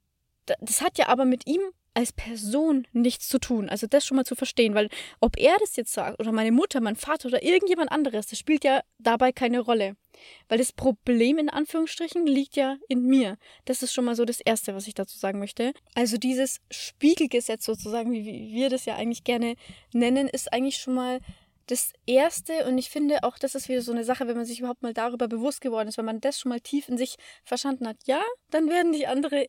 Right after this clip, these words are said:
immer noch triggern. Aber du wirst viel, viel, viel, viel schneller wieder an den Punkt zurückkommen, wo du dir bewusst wirst, so, hey,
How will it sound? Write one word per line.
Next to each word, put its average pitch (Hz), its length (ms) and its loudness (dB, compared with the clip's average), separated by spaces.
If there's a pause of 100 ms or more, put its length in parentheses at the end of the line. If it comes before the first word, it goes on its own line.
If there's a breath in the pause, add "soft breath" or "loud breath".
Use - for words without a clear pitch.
immer 262 240 4
noch 220 140 -4
triggern. 196 420 -6 (160 soft breath)
Aber 233 160 4
du 262 140 2
wirst 285 400 -2
viel, 392 480 0
viel, 294 180 -4
viel, 269 140 -8
viel 262 140 -4
schneller 269 520 2 (380 loud breath)
wieder 294 260 4
an 254 140 2
den 240 160 0
Punkt - 320 -2
zurückkommen, 262 640 2
wo 247 100 0
du 240 100 -2
dir 233 380 0 (760)
bewusst 247 380 0
wirst, 233 220 -2
so, 220 120 -4
hey, 254 320 0